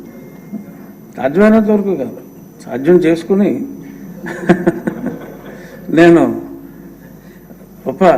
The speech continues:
సభాపతిగా మరి పూర్తి, ఆ, బాధ్యతలతో, అలాగే శాసన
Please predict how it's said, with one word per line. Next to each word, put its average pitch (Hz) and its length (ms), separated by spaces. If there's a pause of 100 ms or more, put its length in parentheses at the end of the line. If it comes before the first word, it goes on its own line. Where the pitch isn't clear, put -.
(260)
సభాపతిగా 143 960 (720)
మరి 123 460 (140)
పూర్తి, 170 560 (440)
ఆ, 135 80 (460)
బాధ్యతలతో, 131 840 (720)
అలాగే 165 440 (1300)
శాసన 160 420